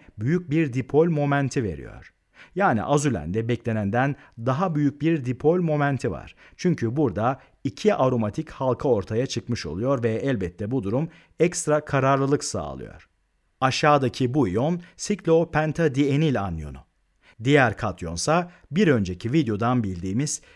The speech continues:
sikloheptatrienil katyonudur. Bu elektronların yeniden dağıtılması azulenin turuncu bölgede absorbe edilmesini sağlar. Tabii bu uzun bir dalga boyu olmasından dolayı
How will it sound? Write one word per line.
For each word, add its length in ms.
sikloheptatrienil 1400
katyonudur. 840
Bu 160
elektronların 680
yeniden 460
dağıtılması 800
azulenin 640
turuncu 460
bölgede 540
absorbe 500
edilmesini 520
sağlar. 540
Tabii 360
bu 320
uzun 380
bir 240
dalga 360
boyu 160
olmasından 680
dolayı 380